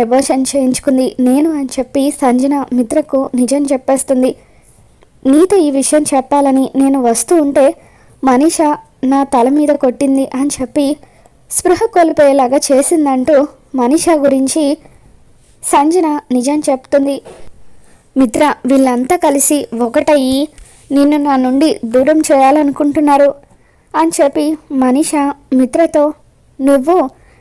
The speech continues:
వీళ్ళ మాటలు నమ్మొద్దు మిత్ర, తాళి కట్టు" అని చెప్పి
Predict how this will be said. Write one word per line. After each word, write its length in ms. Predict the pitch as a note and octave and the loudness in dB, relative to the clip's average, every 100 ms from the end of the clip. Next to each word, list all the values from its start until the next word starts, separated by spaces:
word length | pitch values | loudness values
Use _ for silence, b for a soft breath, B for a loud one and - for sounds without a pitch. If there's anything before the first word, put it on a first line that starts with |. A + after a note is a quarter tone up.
| - | -2
వీళ్ళ 180 | D4+ D4 | 2 2
మాటలు 520 | C4 B3 C4+ D#4+ C#4+ C4 | 0 -2 0 0 0 0
నమ్మొద్దు 460 | A#3 A#3+ C#4 B3+ | -2 0 -2 0
మిత్ర, 360 | C4+ B3+ B3+ C#4+ - _ - | -2 0 -2 -2 -6 _ -4
తాళి 260 | D4 E4+ | 0 2
కట్టు" 360 | F4 D4 C4 C#4 - | 2 -2 0 0 0
అని 140 | C4 C#4 | -6 -2
చెప్పి 340 | C#4 C#4+ C#4 | -4 -2 -4